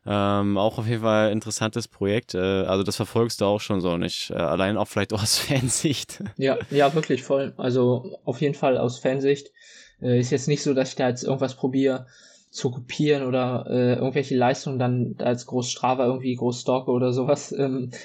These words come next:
Speaker 2: das nicht, aber halt einfach so
Speaker 1: Ja, ja.
Speaker 2: als Fan. Also, ähm, letztendlich halt auch da, selbst wenn ich jetzt Triathlon nicht so professionell wär, äh, oder machen würde, ähm, wie ich's ja vor ein paar Jahren noch gemacht hab, ähm, war ich trotzdem genauso Fan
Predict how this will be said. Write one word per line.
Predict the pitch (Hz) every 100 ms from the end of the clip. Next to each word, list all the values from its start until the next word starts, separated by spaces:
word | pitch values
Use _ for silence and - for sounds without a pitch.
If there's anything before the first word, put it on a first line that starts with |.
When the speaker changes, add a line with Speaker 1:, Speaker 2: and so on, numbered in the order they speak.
| - -
Speaker 2:
das | 131
nicht, | 143 139 127
aber | 127
halt | 123
einfach | 127 135
so | -
Speaker 1:
Ja, | 135 127
ja. | - 127 123 98 -
Speaker 2:
als | 131 -
Fan. | 143 135 123
Also, | 120 120 120 123 - - - - _ -
ähm, | 127 123 123 127 117
letztendlich | 127 135 131
halt | 139 123
auch | -
da, | 127 127
selbst | 127 123
wenn | 135 139
ich | 147
jetzt | 123 -
Triathlon | 143 135 135 131 123
nicht | 143 151
so | 147
professionell | - 135 - 135 135 135
wär, | 131 131 143 - -
äh, | 127
oder | 123 127
machen | 127 160 131
würde, | 131 139 135 - - - - _ _ -
ähm, | 127 123 120 123
wie |
ich's | 143
ja | 147 131
vor | 131
ein |
paar | 127 135
Jahren | 127
noch | 127 -
gemacht | 127 131 -
hab, | 131 131 -
ähm, | 123 123 123 120
war | 123
ich | 123
trotzdem | - 139 135
genauso | 127 127 127 123
Fan | 127 123 131